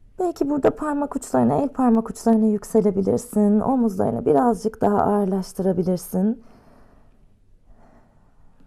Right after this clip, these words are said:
Bu omuz esnekliğini biraz daha arttıracaktır. Derin bir nefes daha al.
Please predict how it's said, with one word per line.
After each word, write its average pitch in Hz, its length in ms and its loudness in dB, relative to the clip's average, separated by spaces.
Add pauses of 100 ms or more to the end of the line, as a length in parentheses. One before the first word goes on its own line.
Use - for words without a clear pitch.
(1400)
Bu - 60 -2
omuz 196 320 -2
esnekliğini 180 760 -4 (640)
biraz 240 300 -2
daha 180 180 -2
arttıracaktır. 165 880 -8 (3250)
Derin 202 340 0
bir 190 100 0
nefes 185 400 -4
daha 180 220 -6
al. 185 280 -4